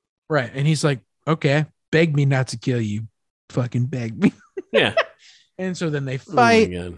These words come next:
Speaker 1: There's a big fight. The gun falls out of Kathleen's purse, Chekhov's gun
Speaker 2: There
Speaker 1: from
Speaker 2: it is.
Speaker 1: earlier.
Speaker 2: Yep.
Speaker 1: Grace gets a shot off, but misses.
Speaker 2: She was getting knocked. She's getting tossed around. I mean, he's a
Speaker 1: Oh, yeah.
Speaker 2: wrestler. He's a wrestler. He's
Speaker 1: He's a
Speaker 2: top
Speaker 1: wrestler. That's right.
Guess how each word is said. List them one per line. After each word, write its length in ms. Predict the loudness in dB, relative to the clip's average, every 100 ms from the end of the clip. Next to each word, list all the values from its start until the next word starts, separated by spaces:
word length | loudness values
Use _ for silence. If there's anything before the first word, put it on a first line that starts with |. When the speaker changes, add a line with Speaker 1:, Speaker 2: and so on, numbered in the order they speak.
| -4
Speaker 1:
There's 180 | -2 0
a 40 |
big 240 | -2 -2 -4
fight. 540 | 2 4 4 2 0
The 80 | -4
gun 420 | 0 2 4 2
falls 320 | 2 2 2
out 160 | 2 0
of 100 | -2
Kathleen's 480 | -2 -4 -6 -8 -6
purse, 280 | -6 -6 -6
Chekhov's 520 | -6 -4 -4 -4 -6
gun 340 | -6 -6 -6 -10 _ _ -10
Speaker 2:
There 100 | -4
Speaker 1:
from 80 | 0
Speaker 2:
it 40 |
is. 40 | 2
Speaker 1:
earlier. 480 | 2 0 -2 -6 _
Speaker 2:
Yep. 300 | -6 -4 -6 -4
Speaker 1:
Grace 320 | 4 4 4
gets 240 | 2 0 0
a 40 |
shot 360 | 2 4 4 4
off, 300 | 4 2 -2
but 100 | -6
misses. 880 | -4 -4 -4 -4 -4 -4 -6 -8 -10
Speaker 2:
She 220 | 0 2 4
was 160 | 2
getting 300 | 0 -2 -2
knocked. 320 | 0 0 -2 -4
She's 280 | -4 -4
getting 220 | -2 -2 -2
tossed 380 | -2 -4 -4
around. 180 | 0 2
I 40 | 4
mean, 120 | 4
he's 160 | 4
a 40 | 6
Speaker 1:
Oh, 40 |
yeah. 40 | 8
Speaker 2:
wrestler. 400 | 8 6 2 0
He's 260 | 0 0 0
a 60 |
wrestler. 460 | -2 -4 -4 -4 -4
He's 140 | 0
Speaker 1:
He's 120 | 2
a 40 | 4
Speaker 2:
top 80 | 4
Speaker 1:
wrestler. 680 | 4 4 0 -2 -8 -8
That's 300 | -6 -6 -6
right. 180 | -6 -6